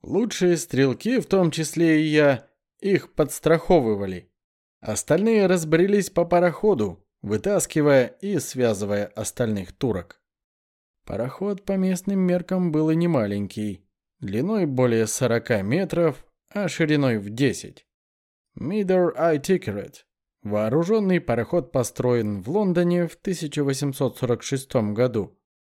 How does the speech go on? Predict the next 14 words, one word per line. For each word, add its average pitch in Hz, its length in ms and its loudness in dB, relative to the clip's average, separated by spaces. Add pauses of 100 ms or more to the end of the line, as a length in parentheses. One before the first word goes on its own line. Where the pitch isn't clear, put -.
(120)
Водоизмещение 196 1040 0
четыреста 175 580 -2
двадцать 143 460 -2
шесть - 400 -4
тонн. 101 280 -2 (400)
Деревянный, 156 1000 -2
колёсный, 135 680 0
два 170 260 -2
цилиндра, 120 840 0
один 175 360 0
котёл, 160 480 0
двести 135 540 -2
лошадиных 120 640 -2
сил, 190 440 0